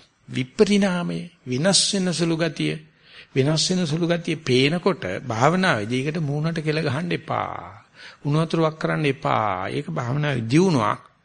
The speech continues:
ඒක භාවනාවේ කෙලෙස් අඩුවීමක් කියලා මේ මූණ දීමේ ශක්තිය තියෙන කෙනාට තේරෙනවා. ඒ අනුසය කෙලෙස් දැකපු කෙනාට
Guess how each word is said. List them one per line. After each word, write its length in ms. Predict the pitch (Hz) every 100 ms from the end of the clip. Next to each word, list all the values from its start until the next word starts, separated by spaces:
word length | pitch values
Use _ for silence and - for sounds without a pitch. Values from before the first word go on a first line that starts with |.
| _ _ -
ඒක 200 | - 127
භාවනාවේ 680 | 123 113 123 127 127 120 107 - _
කෙලෙස් 400 | - 147 180 -
අඩුවීමක් 520 | 175 156 160 156 147
කියලා 380 | - 156 139 131 - - - _
මේ 160 | 151
මූණ 280 | 139 139 165
දීමේ 300 | 170 170 170
ශක්තිය 400 | 127 135 - 156
තියෙන 260 | 131 135 123
කෙනාට 400 | 127 127 156 175
තේරෙනවා. 560 | 165 123 98 98 110 - - - - - _
ඒ 260 | - 127 120 -
අනුසය 520 | 135 185 175 170 151
කෙලෙස් 320 | 156 139 127 131
දැකපු 540 | 117 127 - 185 190 190
කෙනාට 460 | 180 160 143 127